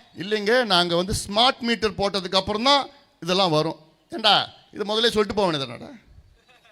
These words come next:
ஸ்மார்ட் மீட்டர் எப்போ வரும்னா இன்னொரு மூணு வருஷம் ஆகுமா? நீ இருக்க மாட்டா ஆட்சியில. முடிஞ்சு போச்சு. இன்னொரு நாலு மாசம் தான் இருக்க போறானுங்க. அதான் எட்டு மாசம்லாம் இல்லைடா, நாலு மாசம். நாலு மாசத்துக்கு அப்புறம் அதிகாரிகள் வேலை செய்ய மாட்டாங்க. இதுதான் நடக்க போகுது.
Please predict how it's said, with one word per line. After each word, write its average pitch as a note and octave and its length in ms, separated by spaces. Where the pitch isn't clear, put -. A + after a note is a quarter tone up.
ஸ்மார்ட் A3 280
மீட்டர் A3+ 240
எப்போ A3+ 340
வரும்னா A#3 180
இன்னொரு A3+ 280
மூணு F#3+ 180
வருஷம் D3+ 280
ஆகுமா? G2+ 320
நீ A#3 120
இருக்க C#4 220
மாட்டா C4 340
ஆட்சியில. D3+ 420
முடிஞ்சு C#4+ 260
போச்சு. B3 220
இன்னொரு C4 200
நாலு A#3+ 240
மாசம் A#3+ 200
தான் C4+ 140
இருக்க B3+ 220
போறானுங்க. - 280
அதான் F#3+ 260
எட்டு G3+ 220
மாசம்லாம் A#3+ 360
இல்லைடா, A3+ 240
நாலு E3 280
மாசம். F3 280
நாலு F3 220
மாசத்துக்கு F#3+ 280
அப்புறம் F#3 140
அதிகாரிகள் F#3 380
வேலை E3 160
செய்ய D3 240
மாட்டாங்க. - 220
இதுதான் C#4+ 440
நடக்க C#4+ 200
போகுது. G#3+ 320